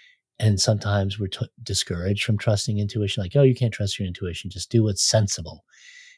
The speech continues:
But again, sensible in what context, right? Like, um, so you, you should listen to your intuition and then, you know, explore it.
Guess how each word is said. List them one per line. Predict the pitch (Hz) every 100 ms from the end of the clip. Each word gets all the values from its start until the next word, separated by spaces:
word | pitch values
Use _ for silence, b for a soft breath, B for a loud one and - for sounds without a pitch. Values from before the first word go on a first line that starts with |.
| _
But | 123
again, | 135 170 104 87
sensible | - 131 127 123 113
in | 104
what | 101 98
context, | - 117 120 - 76 - -
right? | 92 98
Like, | 101 98 b b b b _ _
um, | 117 107 98 98 -
so | - 123 117 104 - _
you, | - 123 -
you | -
should | 113 - 175 196 165 - _ -
listen | 120 143 - 95
to | 101
your | 87
intuition | 90 90 82 78 - 101 127 - _ _ _ _ _ _ -
and | 113 110
then, | 101 101 101 98 95 - _ _ _ -
you | 117
know, |
explore | 92 - - 113 95
it. | 87 123 -